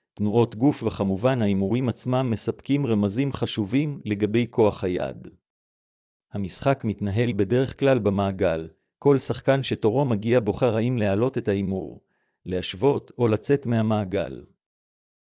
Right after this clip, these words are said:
שלב זה נמשך עד שנותר המתמודד עם היד הטובה ביותר או עד שכולם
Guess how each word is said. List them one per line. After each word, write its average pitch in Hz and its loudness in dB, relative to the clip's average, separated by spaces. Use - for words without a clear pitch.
שלב 98 2
זה 98 -2
נמשך 104 0
עד 95 -4
שנותר 98 0
המתמודד 110 0
עם 110 0
היד 104 2
הטובה 104 0
ביותר 120 2
או 117 2
עד 127 0
שכולם 110 2